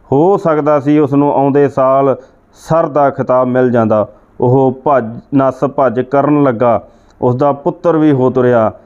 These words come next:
"ਜੈਸੀ ਕੋਕੋ ਤੈਸੇ ਬੱਚੇ" ਵਾਲੀ ਗੱਲ ਹੋਈ। ਸਰਦਾਰ ਕਿਸ਼ਨ ਸਿੰਘ ਵਣਿੰਗ,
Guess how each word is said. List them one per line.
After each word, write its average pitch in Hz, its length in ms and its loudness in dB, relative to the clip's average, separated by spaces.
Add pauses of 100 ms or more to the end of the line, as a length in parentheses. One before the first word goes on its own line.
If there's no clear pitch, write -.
(320)
"ਜੈਸੀ 143 440 0
ਕੋਕੋ 156 760 0
ਤੈਸੇ 127 320 0
ਬੱਚੇ" 127 380 0
ਵਾਲੀ 120 280 2
ਗੱਲ 117 160 2
ਹੋਈ। 110 240 0 (400)
ਸਰਦਾਰ 143 500 0
ਕਿਸ਼ਨ 147 340 -2
ਸਿੰਘ 147 400 0
ਵਣਿੰਗ, 135 440 0